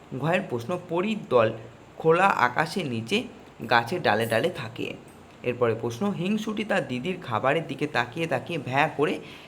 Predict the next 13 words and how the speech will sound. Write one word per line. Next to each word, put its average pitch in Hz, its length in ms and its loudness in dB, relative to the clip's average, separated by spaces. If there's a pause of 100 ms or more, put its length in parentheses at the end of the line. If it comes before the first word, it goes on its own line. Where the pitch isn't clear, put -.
(140)
কেঁদে 202 280 4
ফেলল। 107 280 0 (1200)
তিনের 226 280 2
প্রশ্ন 143 280 -4
আছে, 127 160 0
দেখো, 156 160 0
শূন্যস্থান 135 540 -4
পূরণ 113 280 -2
করো। 101 260 0 (400)
তো 139 100 -4
কয়ের 175 280 6
উত্তর 123 280 -2
হবে 113 160 2